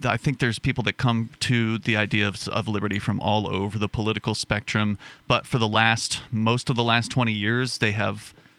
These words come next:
put forth sort of right-leaning candidates for their presidential tickets. Uh, the former governor of, uh, of New Mexico ran a couple of times. Bob Barr was in two thousand and eight. And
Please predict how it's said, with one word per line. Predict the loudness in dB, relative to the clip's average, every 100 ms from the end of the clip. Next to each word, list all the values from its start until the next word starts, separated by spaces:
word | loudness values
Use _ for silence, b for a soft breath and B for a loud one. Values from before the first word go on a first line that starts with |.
| b _ _
put | 0 0
forth | 0 2 2 0 -6 -12
sort | -4 -2 -2
of | 0
right-leaning | 2 2 2 0 2 2 0 -4
candidates | -2 0 2 2 2 -4
for | -2 -2
their | 0 -2
presidential | -2 -4 -2 -4 -2 -4
tickets. | -2 -2 0 -2 -2 -4 B B -2
Uh, | 0
the | 0
former | -2 -2 0
governor | 0 -2 0 -2 0
of, | -2 -2 -6 -8 -6
uh, | -4 -4 -8 -8 -6
of | -6 -4
New | -4 0
Mexico | 0 0 -2 0 0
ran | 2 0 0
a |
couple | -2 -2 -2
of | -2
times. | 0 0 0 -2
Bob | -4 -4 -2
Barr | 0 2 2 0 -2 B B -6
was | -2
in | -2 -2
two | -2
thousand | 0 0 0 -2
and | -2
eight. | -2 -2
And | -2 -2 -2 -6